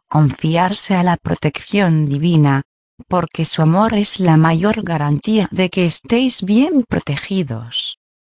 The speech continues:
Su amor busca alejar de vosotros todo lo difícil. Si queréis entrar completamente en su voluntad, solo Dios será siempre reconocible en vuestros actos,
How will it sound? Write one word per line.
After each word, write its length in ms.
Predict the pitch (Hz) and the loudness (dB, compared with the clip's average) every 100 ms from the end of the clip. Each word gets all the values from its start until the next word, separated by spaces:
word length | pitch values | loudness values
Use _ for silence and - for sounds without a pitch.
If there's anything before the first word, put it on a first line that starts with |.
| _ _ _ _ - | _ _ _ _ -4
Su 240 | - 185 | 0 2
amor 360 | 165 190 233 208 | 4 2 2 0
busca 600 | 170 185 - - 170 170 | 0 0 -2 -4 -2 0
alejar 560 | 214 208 - 226 233 | 0 -2 -2 -2 -2
de 120 | 175 | -2
vosotros 800 | 160 160 151 - 165 165 156 - | -2 -2 -2 -2 -2 -2 -2 -2
todo 320 | - 226 262 | -2 0 2
lo 160 | 254 196 | 2 4
difícil. 800 | 170 170 - 226 - 147 131 127 - _ _ _ _ _ _ - | 2 0 -2 -4 -4 -4 -4 -6 -12 _ _ _ _ _ _ -4
Si 200 | - - | -2 -2
queréis 440 | 170 175 196 - | 0 0 0 2
entrar 500 | 202 196 226 233 240 | 2 0 -2 -2 -4
completamente 1000 | - 214 180 185 196 196 165 160 151 170 | -2 0 0 -2 -2 2 4 4 2 0
en 80 | 160 | 0
su 200 | - 170 | 0 0
voluntad, 640 | 170 156 151 147 151 139 - _ _ _ | 0 0 0 0 -2 -4 -8 _ _ _
solo 400 | - - 208 214 | -2 0 2 2
Dios 320 | 170 196 226 - | 2 2 2 0
será 400 | 214 196 208 175 | 0 2 2 0
siempre 560 | - 220 214 151 139 | 2 4 4 2 -2
reconocible 1120 | 135 147 - 143 139 - - 208 196 170 156 | -2 -2 -2 -2 -2 -4 -6 -2 0 0 0
en 160 | 156 156 | 2 2
vuestros 560 | 160 147 - 147 147 170 | 2 -2 -4 -4 -2 -2
actos, 680 | 185 - - 170 196 - | -4 -6 -4 -2 -2 -2